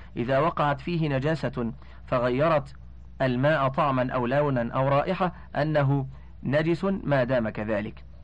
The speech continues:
وقد روى أبو أمامة الباهلي أن النبي صلى الله عليه وسلم قال: "الماء طهور لا ينجسه شيء إلا ما غلب على ريحه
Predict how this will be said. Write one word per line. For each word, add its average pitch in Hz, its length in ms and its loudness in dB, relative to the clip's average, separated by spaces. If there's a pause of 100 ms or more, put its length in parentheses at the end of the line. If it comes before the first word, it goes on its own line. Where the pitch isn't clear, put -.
(480)
وقد 139 320 0
روى 165 200 6
أبو 160 400 2
أمامة 160 340 2
الباهلي 147 580 0 (340)
أن 131 120 0
النبي 151 380 2
صلى 147 220 0
الله 151 260 2
عليه 151 240 2
وسلم 143 440 0
قال: 120 360 0 (440)
"الماء 139 500 2
طهور 156 440 4
لا 151 200 4
ينجسه 143 720 2
شيء 170 320 0 (280)
إلا 151 300 4
ما 156 160 4
غلب 165 320 2
على 151 360 4
ريحه 156 460 0